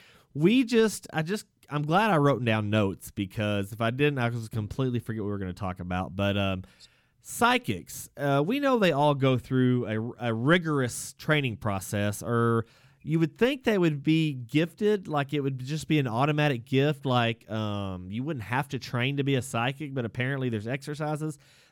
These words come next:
But, uh, for sure we know that there's tests. And the reason I know this is because, um, I hear it on the radio, and, um, this is on through the TuneIn app because if you go under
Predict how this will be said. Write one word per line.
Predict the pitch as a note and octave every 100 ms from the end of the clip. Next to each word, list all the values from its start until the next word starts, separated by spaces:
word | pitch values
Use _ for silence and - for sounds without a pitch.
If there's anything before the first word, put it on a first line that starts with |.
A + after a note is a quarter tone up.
| -
But, | C#3+ C#3+ C#3 C3+
uh, | C3+ C3+ C3 B2+
for | D#3
sure | - - A#3 C4+
we | G3 D#3+
know | D3 C#3
that | C3 B2+
there's | B2 -
tests. | - E3 C3+ G2+ - - - - _ _
And | C#3 C3
the |
reason | C#3 F3+ F3
I | C#3+
know | C#3 E3 F#3
this | C#3+ B2 C3
is | B2
because, | A2+ A#2+ - C3 A#2 A2+ A2+ -
um, | G#2+ G#2 G#2 G#2 G#2 G2+ -
I | G#2+
hear | G#2 - E3 D3+
it | D3 -
on | B2+ A#2+ A#2+ A#2+ A2+ A2 - _ _ -
the |
radio, | A#2 C3 D3 G2+ D2+ A#1+ -
and, | F#2 G2 G2 G2 G2 -
um, | G2 G2+ G2 G2+
this | C3 -
is | C3+
on | A#2 A#2+ A2+
through | A2 B2+
the | G#2+
TuneIn | - D#3 C#3+ G#2+
app | G2+ G#2+ G#2
because | G2+ - G#2+ G#2 G2+ F#2+ - _ _ -
if | C3+
you | D3
go | C#3+ E3+ F3+ -
under | D#3 D3 C#3 C3 A2